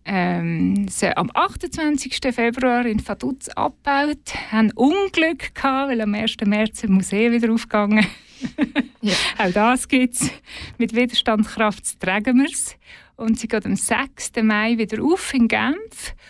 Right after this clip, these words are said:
Speaker 1: Und zwar an einem wunderschönen Ort. Es gibt, äh, sehr nahe beim Bahnhof Pont de la Machine. Das ist ein altes, ähm, Elektrizitätshäuschen auf einer Brücke.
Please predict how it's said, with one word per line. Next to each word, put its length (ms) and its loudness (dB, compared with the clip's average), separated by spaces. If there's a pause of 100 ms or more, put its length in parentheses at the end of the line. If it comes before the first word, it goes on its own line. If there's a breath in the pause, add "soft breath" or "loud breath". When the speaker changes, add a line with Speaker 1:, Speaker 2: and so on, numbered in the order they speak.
(180 soft breath)
Speaker 1:
Und 120 -2
zwar 220 0
an 100 4
einem 180 2
wunderschönen 760 4
Ort. 320 2
Es 180 -6
gibt, 300 -4
äh, 240 2
sehr 180 2
nahe 280 4
beim 120 4
Bahnhof 640 2 (340)
Pont 380 6
de 100 2
la 140 0
Machine. 720 2
Das 180 -6
ist 260 -4
ein 60 -12
altes, 480 -2
ähm, 480 4 (380)
Elektrizitätshäuschen 1500 -2
auf 160 0
einer 140 4
Brücke. 440 -2